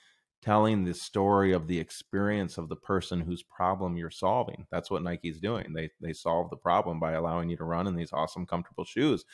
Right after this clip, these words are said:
But they don't say, "I have awesome customer shoes," 'cause the audience will be like, "Sure they are. I don't believe you." They tell a story. And they're like, "Oh, they get it," right? And they just,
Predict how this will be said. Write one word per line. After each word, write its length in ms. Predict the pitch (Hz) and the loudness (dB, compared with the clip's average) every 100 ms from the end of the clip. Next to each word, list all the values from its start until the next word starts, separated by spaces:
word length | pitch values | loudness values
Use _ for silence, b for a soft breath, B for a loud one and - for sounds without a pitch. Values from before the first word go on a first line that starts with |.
| B B B | B B B
But 80 | 90 | 6
they 60 | |
don't 260 | 123 110 - | 6 6 0
say, 360 | - - 131 | 4 8 8
"I 100 | 90 | 8
have 180 | 92 95 | 6 6
awesome 300 | 92 92 95 | 6 6 4
customer 340 | 98 95 92 87 | 4 2 2 -4
shoes," 340 | - 143 101 | 0 0 0
'cause 140 | - | 0
the 60 | 87 | 4
audience 180 | 95 90 | 4 4
will 80 | 90 | 0
be 100 | 80 | 0
like, 100 | 78 | -2
"Sure 280 | - 92 | 0 2
they 140 | 98 82 | 2 0
are. 180 | 76 82 | -2 -2
I 60 | |
don't 140 | 85 80 | -4 -4
believe 260 | 82 110 | -2 -2
you." 100 | 87 - _ _ _ _ - | -2 -10 _ _ _ _ -8
They 80 | 90 | 0
tell 220 | 101 85 | 2 2
a 40 | |
story. 520 | - - 107 117 87 | -2 2 6 6 6
And 60 | 78 - _ _ _ - | 0 -8 _ _ _ -10
they're 100 | 85 | -8
like, 200 | 82 78 - | -8 -10 -8
"Oh, 440 | 90 90 80 78 B B - | -4 -4 -6 -12 B B -10
they 160 | 90 | -8
get 220 | 82 90 | -4 -4
it," 140 | 82 - | -4 -6
right? 300 | 87 92 107 | -2 2 2
And 100 | 92 | 0
they 80 | 85 | -4
just, 240 | 82 80 | -6 -10